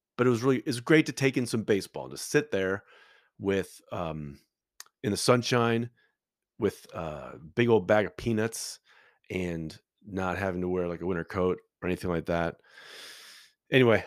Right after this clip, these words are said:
I had a blast. And of course, I come back to, um, you know, about an eight-inch snowfall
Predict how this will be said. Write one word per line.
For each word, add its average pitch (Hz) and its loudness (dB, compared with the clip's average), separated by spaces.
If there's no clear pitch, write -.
I 139 8
had 151 10
a 110 0
blast. 101 2
And 110 -4
of 90 -8
course, - -2
I - -6
come 104 0
back 95 -2
to, 101 -2
um, 78 -4
you - -8
know, 80 -6
about 87 -4
an 82 -4
eight-inch 98 0
snowfall 101 0